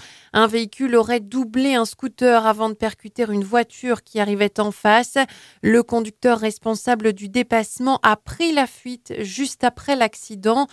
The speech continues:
L'autre automobiliste blessé a été pris en charge par les secours.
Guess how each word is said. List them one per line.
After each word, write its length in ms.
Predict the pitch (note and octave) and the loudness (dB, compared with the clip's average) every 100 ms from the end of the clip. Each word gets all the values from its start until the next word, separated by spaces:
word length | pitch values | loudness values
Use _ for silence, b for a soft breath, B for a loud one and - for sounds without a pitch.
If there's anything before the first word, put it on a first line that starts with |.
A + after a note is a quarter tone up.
| B B B | B B B
L'autre 420 | A3 C#4 D#4+ - B3+ | 2 4 2 0 -2
automobiliste 840 | - A#3+ A#3 G#3+ A3 A3+ - G#3+ | -2 -4 -4 -4 -10 -12 -2 -2
blessé 560 | F#3 G#3+ G#3 - B3 | 0 -2 -2 -2 0
a 40 | G#3 | 2
été 220 | G3 A#3 | 0 -2
pris 380 | A3+ - D4 B3+ | -4 -2 -2 0
en 100 | A#3+ | -2
charge 400 | G#3+ A3+ G#3+ G3+ | -2 -2 -2 -2
par 220 | G3 G3+ | -4 -2
les 80 | G3+ | -4
secours. 600 | F#3+ G#3+ - G#3 A3 B3 | -4 -8 -8 0 4 4